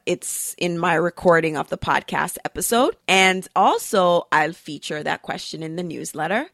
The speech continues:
The other way that you can participate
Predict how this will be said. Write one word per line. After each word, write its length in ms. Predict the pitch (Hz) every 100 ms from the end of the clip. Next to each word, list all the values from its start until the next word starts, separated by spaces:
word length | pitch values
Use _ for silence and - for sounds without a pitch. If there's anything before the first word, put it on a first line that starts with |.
| _
The 180 | 190 - -
other 300 | 320 494 403
way 220 | 208 185
that 200 | 170 160
you 120 | 170 180
can 180 | 165
participate 960 | 165 170 - 359 - - - 135 113 -